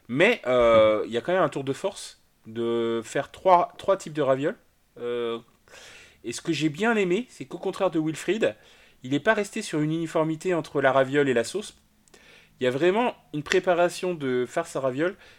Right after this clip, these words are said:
Speaker 1: qui est vraiment différente du jus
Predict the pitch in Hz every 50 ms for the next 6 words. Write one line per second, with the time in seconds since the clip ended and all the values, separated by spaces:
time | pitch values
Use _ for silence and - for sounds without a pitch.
0 | _ _ - 139 135 139 151 165 180 190 180 156 160 156 - - 160 151 165 180
1 | - - - _ - - - _ _ - 117 113 120 147 156 147 139 143 147 165
2 | 175 180 185 190